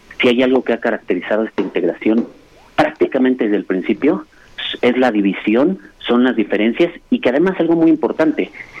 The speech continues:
que las han hecho públicas, han, estas diferencias y estas divisiones las han hecho públicas y las han llevado al plano de los medios de comunicación, de, digamos, de las mismas redes sociales. Así ha sido constantemente. Hay otros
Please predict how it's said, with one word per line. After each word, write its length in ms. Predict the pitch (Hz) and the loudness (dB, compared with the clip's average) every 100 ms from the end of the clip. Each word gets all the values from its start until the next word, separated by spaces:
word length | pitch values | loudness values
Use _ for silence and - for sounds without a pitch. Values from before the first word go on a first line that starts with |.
| - | -2
que 140 | 127 | 2
las 200 | 123 120 | 2 2
han 140 | 156 165 | 2 2
hecho 240 | 165 160 | 2 -2
públicas, 680 | - 170 185 190 185 139 190 - - - - - | 0 2 2 0 0 -2 -4 -8 -20 -20 -20 -8
han, 280 | 120 151 156 | 0 2 2
estas 300 | 151 - 180 | -2 -4 -2
diferencias 600 | 156 139 131 143 147 139 | -2 0 0 0 0 0
y 40 | 143 | 0
estas 200 | 143 131 | 0 0
divisiones 460 | 117 107 127 147 | 0 0 2 2
las 180 | 123 - | 2 0
han 220 | 139 143 - _ - - - | 0 0 -2 _ -20 -20 -8
hecho 220 | 139 - - | -4 -4 0
públicas 460 | 131 135 139 156 - | 2 2 2 0 0
y 60 | |
las 180 | 117 110 | 0 0
han 120 | 139 | 0
llevado 420 | 139 131 131 147 151 - - | 0 2 2 2 0 -8 -8
al 160 | 95 104 | -4 -2
plano 360 | 120 120 139 135 | 0 0 2 2
de 80 | |
los 200 | 101 92 | 0 0
medios 280 | 120 139 143 | 0 2 2
de 100 | 117 | 0
comunicación, 840 | - 95 92 87 - - 113 135 156 - - - | 0 0 0 -2 -6 -2 2 2 0 -4 -16 -2
de, 460 | 98 107 131 156 - | 2 4 4 2 0
digamos, 560 | 107 107 110 117 117 - - - | -2 0 2 2 2 -2 -10 -4
de 120 | 104 104 | 0 2
las 340 | 98 104 107 | 0 -2 0
mismas 420 | 117 127 123 117 | 2 4 2 0
redes 280 | 117 123 117 | 2 0 0
sociales. 500 | 95 - 107 117 147 - | -4 -2 2 2 0 -4
Así 220 | - - | -4 -2
ha 60 | 135 | 0
sido 300 | 139 139 139 - - - | 2 2 2 -2 -20 -8
constantemente. 720 | 98 92 117 110 120 165 143 | -6 -4 -4 0 2 4 2
Hay 120 | 107 | 0
otros 240 | 123 135 | 0 -2